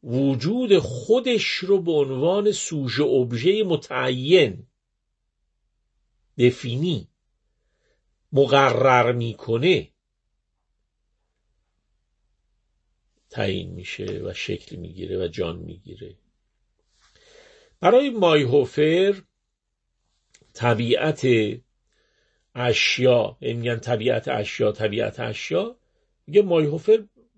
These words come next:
نگاهش به طبیعت اشیا همین انسان، همین انسان وقتی داره خرید می‌کنه،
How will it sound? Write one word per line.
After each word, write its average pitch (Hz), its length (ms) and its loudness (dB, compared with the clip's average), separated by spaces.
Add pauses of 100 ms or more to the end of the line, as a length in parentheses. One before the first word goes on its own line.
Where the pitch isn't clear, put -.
(140)
نگاهش 180 680 0
به 165 80 -10
طبیعت 120 720 -8
اشیا 143 640 -2
همین 262 640 -2
انسان، 233 760 0
همین 339 400 0
انسان 277 540 -2 (600)
وقتی 233 300 4
داره 214 160 8
خرید 143 540 2
می‌کنه، 147 420 -20